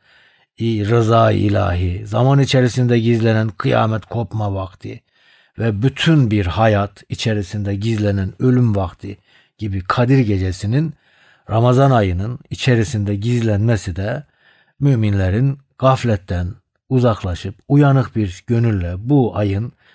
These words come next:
tamamını dolu dolu geçirmelerini sağlamak için olsa gerektir bu gizlemenin sebebi. Büyüklerimiz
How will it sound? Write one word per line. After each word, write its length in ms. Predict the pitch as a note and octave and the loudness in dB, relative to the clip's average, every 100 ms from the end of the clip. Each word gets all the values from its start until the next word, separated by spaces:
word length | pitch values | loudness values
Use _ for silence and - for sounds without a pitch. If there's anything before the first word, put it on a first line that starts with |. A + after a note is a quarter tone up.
| _ | _
tamamını 720 | - C#3 C#3+ A#2+ G2 F#2 F#2+ A2+ | -2 2 4 4 0 -2 -2 0
dolu 260 | C3 C3 | 2 2
dolu 240 | G#2 F#2 F#2 | 0 -2 -2
geçirmelerini 880 | A#2 - G#2 G2+ F2+ F2 A2 D3 - _ _ _ | -2 -2 -2 -2 -2 -4 -6 -8 -12 _ _ _
sağlamak 560 | - C#3+ C3 A2+ G#2 F#2+ | -2 2 4 4 0 -4
için 360 | F#2 D#3+ F3 - _ _ _ - | -6 -6 -6 -12 _ _ _ -2
olsa 600 | D3 B2 - C#3 E3 - _ | 0 2 0 -2 -2 -8 _
gerektir 640 | C3 C3 C3+ - G#2 F2+ | 2 4 2 -2 -6 -2
bu 240 | C3 A2+ F2+ | 0 0 -2
gizlemenin 680 | A#2+ G#2+ G#2+ G#2+ G#2 G#2 F#2 - | -4 -2 0 0 0 -4 -8 -10
sebebi. 500 | - G#2 F#2+ F#2 - _ _ _ _ _ _ _ _ - | -4 -2 -2 -6 -10 _ _ _ _ _ _ _ _ 2
Büyüklerimiz 680 | D#3+ D#3 F3+ F3+ F#3 F3 | 2 4 4 6 4 2